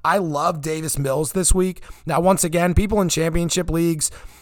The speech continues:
uh, and obviously everyone, honestly, anyone who's not in a toilet bowl, not playing for last place, uh, in fantasy leagues probably has a better quarterback to start than Davis Mills, but he's definitely worth giving a look at. Um, because he, the San Francisco defense, in terms of the secondary, is awful.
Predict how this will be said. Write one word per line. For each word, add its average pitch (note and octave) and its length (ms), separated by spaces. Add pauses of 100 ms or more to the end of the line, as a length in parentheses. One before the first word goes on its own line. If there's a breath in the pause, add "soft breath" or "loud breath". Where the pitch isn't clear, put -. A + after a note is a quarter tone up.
(160 loud breath)
uh, A#2 220
and D3+ 300
obviously G3 480
everyone, G#3+ 520
honestly, E3 720
anyone A3 360
who's F3 260
not D3 380
in D#3 80
a B2 80
toilet D3+ 420
bowl, D#3 260
not C#3+ 260
playing D#3 280
for C3+ 100
last C3+ 380
place, C3+ 400 (320 loud breath)
uh, G2 120
in C3 100
fantasy C#3+ 440
leagues D#3 240
probably E3 400
has D3+ 220 (160)
a C3+ 60
better C#3 300
quarterback C#3 500
to B2+ 80
start D3 340
than C3 120
Davis C3+ 360
Mills, D3+ 340 (240 loud breath)
but - 100
he's D3+ 140
definitely B3 360
worth E3 420
giving E3 240
a B2+ 80
look C#3 240
at. D2+ 280 (380 loud breath)
Um, C3 300
because C#3+ 380
he, E3+ 280
the D#3 240
San G#3+ 220
Francisco A3 440
defense, D3+ 680
in C#3+ 180
terms D#3+ 240
of C#3 80
the B2+ 80
secondary, C#3 560
is B2+ 140
awful. C#3 480